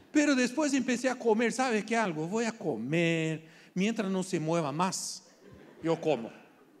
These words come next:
Y no me importa. Entonces yo les puedo decir que ya comí sopa de bichos, ya comí. Así, las pequeñas concesiones de la vida afectan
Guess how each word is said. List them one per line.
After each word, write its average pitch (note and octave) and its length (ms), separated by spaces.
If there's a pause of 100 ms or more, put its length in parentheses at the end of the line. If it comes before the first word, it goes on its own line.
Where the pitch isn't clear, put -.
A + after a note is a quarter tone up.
(580)
Y G3 140
no G3 100
me F#3+ 80
importa. D#3 420 (640)
Entonces G#3 480
yo B3 220
les E4 160
puedo C#4 260
decir D4 300
que B3 180
ya F#3+ 140
comí G3 880
sopa G3+ 340
de F#3 140
bichos, B2+ 460 (260)
ya D#3 160
comí. A#3 320 (2000)
Así, - 760 (400)
las G#3+ 160
pequeñas D#4 540
concesiones A3+ 640
de F#3 80
la E3+ 120
vida D#3 460 (680)
afectan F3+ 680